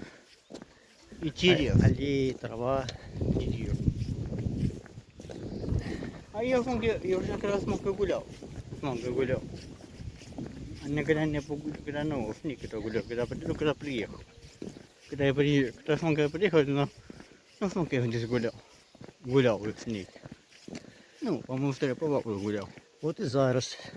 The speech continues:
Speaker 2: гуляй по, по лаврі.
Speaker 1: Ось я вже нагулявся. Нагулявся.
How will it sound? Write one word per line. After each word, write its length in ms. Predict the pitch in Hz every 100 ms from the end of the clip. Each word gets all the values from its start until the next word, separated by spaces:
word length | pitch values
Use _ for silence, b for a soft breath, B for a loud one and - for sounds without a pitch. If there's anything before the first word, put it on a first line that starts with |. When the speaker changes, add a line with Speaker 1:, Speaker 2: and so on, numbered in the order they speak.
| -
Speaker 2:
гуляй 360 | 135 131 123 110
по, 120 | 127
по 180 | 120 135
лаврі. 400 | 131 123 117 107 - _ _ - -
Speaker 1:
Ось 240 | 156 139 131
я 100 | 147
вже 240 | 120 117
нагулявся. 580 | 117 120 131 127 117 - B B B B - - - _ - -
Нагулявся. 560 | 131 127 127 107 -